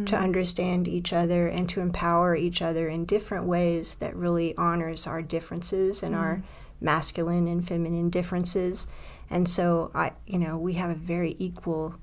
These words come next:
Speaker 2: co-laboring marriage today.
Speaker 1: Mm.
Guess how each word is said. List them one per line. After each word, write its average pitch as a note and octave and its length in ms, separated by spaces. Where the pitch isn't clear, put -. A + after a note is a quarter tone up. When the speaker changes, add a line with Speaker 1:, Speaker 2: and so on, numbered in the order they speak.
Speaker 2:
co-laboring E3+ 760
marriage E3+ 400
today. D#3+ 500
Speaker 1:
Mm. F#3+ 200